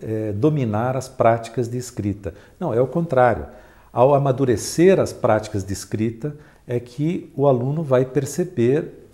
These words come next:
em que circunstâncias a norma padrão é necessária ou não.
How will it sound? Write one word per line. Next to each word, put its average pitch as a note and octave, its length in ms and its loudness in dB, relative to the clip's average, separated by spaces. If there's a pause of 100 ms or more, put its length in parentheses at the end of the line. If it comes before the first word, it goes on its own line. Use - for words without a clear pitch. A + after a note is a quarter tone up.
(120)
em E3+ 120 0
que G#3 320 -2
circunstâncias D3+ 960 -4
a D3 80 -2
norma B2+ 280 -2
padrão A2 500 -2 (420)
é A#2+ 140 2
necessária A#2+ 800 -4 (200)
ou C#3 140 0
não. G2 280 -4